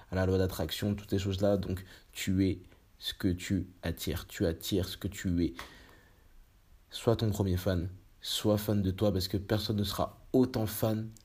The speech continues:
de toi que toi-même. Un autre truc que je faisais, c'était tout simplement que lorsque je faisais des musiques à l'époque, je les gravais sur un C D et j'écoutais le C D sur ma chaîne hifi, je l'écoutais en voiture, je l'écoutais, euh,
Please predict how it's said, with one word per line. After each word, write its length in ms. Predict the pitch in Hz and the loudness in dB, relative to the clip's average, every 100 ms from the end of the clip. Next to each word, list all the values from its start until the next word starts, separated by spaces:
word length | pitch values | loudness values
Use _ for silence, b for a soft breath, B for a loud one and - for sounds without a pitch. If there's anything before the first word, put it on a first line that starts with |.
| _ - | _ -6
de 160 | 98 95 | 0 0
toi 420 | 92 107 95 107 b b b | 0 2 2 0 b b b
que 100 | 98 | -4
toi-même. 420 | 92 95 82 73 - B B B B B B - | 0 0 2 -2 -6 B B B B B B -2
Un 160 | 101 | 2
autre 240 | 101 - 110 | 2 2 -2
truc 80 | |
que 100 | - | 0
je 80 | 101 | 0
faisais, 320 | - 101 98 | 2 2 2
c'était 220 | 101 101 90 | 0 0 -2
tout 120 | 92 | -2
simplement 460 | 98 92 95 98 | 0 0 0 0
que 220 | 98 92 - - - _ - _ - - _ - 101 | 0 -2 -4 -10 -20 _ -20 _ -20 -20 _ -4 2
lorsque 320 | 104 - 98 | 4 4 0
je 60 | |
faisais 220 | 110 104 101 | 0 2 2
des 100 | 95 | 2
musiques 560 | 95 92 104 - - - - | 2 2 0 -4 -12 -8 0
à 60 | |
l'époque, 520 | 92 90 104 101 - - - - | 0 2 0 0 -4 -18 -20 -4
je 80 | 101 | 2
les 80 | |
gravais 280 | 104 98 104 | 2 4 4
sur 220 | 110 110 98 | 4 2 2
un 80 | |
C 140 | 95 104 | 2 2
D 240 | 90 98 - | 2 2 0
et 100 | 98 | -2
j'écoutais 360 | 98 104 107 | 0 0 0
le 40 | 92 | 2
C 80 | |
D 100 | 95 | 2
sur 140 | 98 101 | 2 4
ma 100 | 101 | 2
chaîne 200 | - 101 | 2 0
hifi, 260 | 92 - | 0 0
je 100 | 92 | 0
l'écoutais 480 | 92 95 104 107 101 92 | 2 2 0 4 2 2
en 100 | - | -2
voiture, 640 | 92 85 107 104 - 98 95 | 0 2 2 2 0 2 2
je 40 | |
l'écoutais, 540 | 92 95 101 101 107 | 0 0 -2 2 4
euh, 160 | 104 85 | 4 4